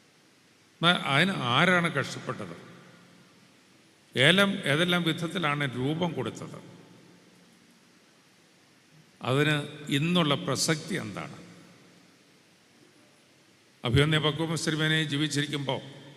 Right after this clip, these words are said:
ഇന്ന് നമ്മൾ കാണുന്ന ആ അനുകൂലമായ സാഹചര്യത്തിലല്ല അദ്ദേഹം ജീവിച്ചിരുന്നത്. ഇത് പറയാൻ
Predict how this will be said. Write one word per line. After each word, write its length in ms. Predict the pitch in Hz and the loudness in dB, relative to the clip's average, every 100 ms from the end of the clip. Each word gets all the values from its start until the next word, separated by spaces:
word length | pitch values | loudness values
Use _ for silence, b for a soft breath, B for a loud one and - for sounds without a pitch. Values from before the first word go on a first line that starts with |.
| - - - - - _ _ _ _ _ _ - 143 | -20 -20 -20 -20 -20 _ _ _ _ _ _ 0 2
ഇന്ന് 160 | 170 175 | 4 4
നമ്മൾ 160 | 165 165 151 | 4 0 2
കാണുന്ന 340 | 156 151 151 151 147 - - - 135 | 0 0 0 -2 -4 -12 -16 -4 2
ആ 40 | 147 160 - - | 2 2 -2 -4
അനുകൂലമായ 640 | 131 147 160 175 165 160 160 143 | -2 0 4 4 4 2 2 0
സാഹചര്യത്തിലല്ല 840 | 123 123 139 139 139 143 127 151 165 156 - - - | -4 -2 -2 -4 -6 -2 -2 -2 -4 -6 -10 -18 -14
അദ്ദേഹം 260 | 139 127 127 113 | -8 -2 -2 -2
ജീവിച്ചിരുന്നത്. 520 | 107 110 98 - - - - - - - - - - - _ - _ _ _ _ _ _ _ _ _ _ _ _ _ _ _ _ _ | -4 -4 -8 -10 -18 -20 -20 -20 -20 -20 -20 -20 -20 -20 _ -20 _ _ _ _ _ _ _ _ _ _ _ _ _ _ _ _ _
ഇത് 100 | 147 147 | 0 4
പറയാൻ 260 | 151 185 | 6 4